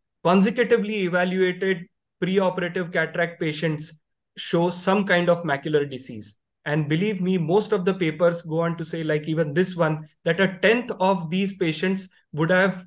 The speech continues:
missed the diagnosis of a macular disease if the O C T wouldn't have been done. Now, a tenth of those many number of patients is a big number. Why miss it? And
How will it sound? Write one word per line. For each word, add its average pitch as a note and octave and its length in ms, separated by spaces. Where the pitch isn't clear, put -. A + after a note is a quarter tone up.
missed E3 420
the G3+ 100
diagnosis F3+ 580
of F3 140
a F3 40
macular E3 440
disease D#3+ 400
if D#3 160
the E3 120
O D3+ 80
C D3+ 140
T D#3 120
wouldn't C#3 340
have A#2+ 160
been A2+ 200
done. - 140
Now, D3 240
a E3 60
tenth G3 380
of E3+ 340
those F3 240
many F3+ 220
number E3 260
of D#3+ 160
patients D#3+ 380
is D#3 120
a D#3+ 60
big E3 320
number. C#3 400
Why D3 360
miss D#3 280
it? E3 160
And G3+ 440